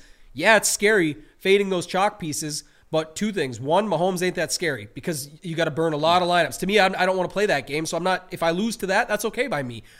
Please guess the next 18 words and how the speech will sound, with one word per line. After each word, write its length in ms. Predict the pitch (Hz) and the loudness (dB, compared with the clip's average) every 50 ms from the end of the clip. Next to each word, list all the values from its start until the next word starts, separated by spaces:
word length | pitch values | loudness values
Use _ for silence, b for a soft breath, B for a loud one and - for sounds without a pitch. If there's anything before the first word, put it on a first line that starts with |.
| b b - | b b -2
The 100 | 165 180 | 2 2
other 120 | 214 240 240 | 4 4 4
one 140 | 220 214 | 2 2
is, 180 | 208 208 196 - | 2 0 0 0
I 100 | - 196 | 0 0
don't, 120 | 208 214 | 0 0
if 100 | 190 - | -2 -2
you 140 | 180 240 262 | 0 0 2
haven't 260 | 247 247 247 240 240 | 4 2 2 2 0
been 120 | 214 214 208 | -2 0 0
on 160 | 196 196 190 | 0 0 -2
Fields 380 | - 208 208 202 190 160 160 - - | -4 -4 -2 -2 -2 -2 -6 -8 -4
already 440 | 175 180 170 151 165 185 170 131 110 | -2 0 0 2 0 0 0 -2 -6
for 120 | - - | -10 -10
the 60 | 151 156 | -6 -2
last 300 | 160 165 170 165 - - | -2 -2 -2 -2 -4 -8
two 100 | - 165 | -8 -6
weeks, 400 | 147 165 233 247 - - - | -4 -6 -6 -6 -8 -8 -8